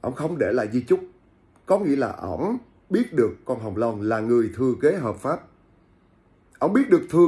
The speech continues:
kế hợp pháp, cho nên đó là lý do tại sao ông không làm di chúc. Mày hiểu không, Huống? Mặt thỏ mỏ dơi, tay chuột.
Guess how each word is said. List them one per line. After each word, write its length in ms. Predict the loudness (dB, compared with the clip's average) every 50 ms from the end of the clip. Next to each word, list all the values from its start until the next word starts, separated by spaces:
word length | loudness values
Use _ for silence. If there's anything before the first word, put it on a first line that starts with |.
| 6 4
kế 80 | 2
hợp 160 | 4 2 0
pháp, 260 | -2 -2 -4 -4 -6 -12 _ _ _ _ _ _ _ -2
cho 100 | -2 0
nên 160 | 0 0 2
đó 140 | 2 2 2
là 100 | 2 0
lý 120 | 0 0
do 180 | 0 0 -2 -2
tại 180 | -2 -6 -6 -6
sao 160 | -4 -4 -4
ông 120 | -4 -6
không 180 | -6 -8 -6 -6
làm 220 | -6 -6 -6 -6
di 100 | -8 -6
chúc. 180 | -4 -4 -4 -6 -6 -20 _ _ _ _ _ -8
Mày 120 | -6 -4 -4
hiểu 180 | -2 -2 -4
không, 80 | -2 -4
Huống? 140 | -6 -6 -8 -10 _ _ _ _ _ _ _ _ _ _ _ _ _ _ _ _ _ _ -20 _ _ _ _ _ _ -12 -10
Mặt 140 | -10 -10 -8 -10
thỏ 160 | -10 -8 -6
mỏ 200 | -6 -4 -4 -4 -2
dơi, 240 | -2 -2 -2 -2 -6 -8 -10
tay 140 | -8 -8 -8 -8 -10
chuột. 140 | -10 -10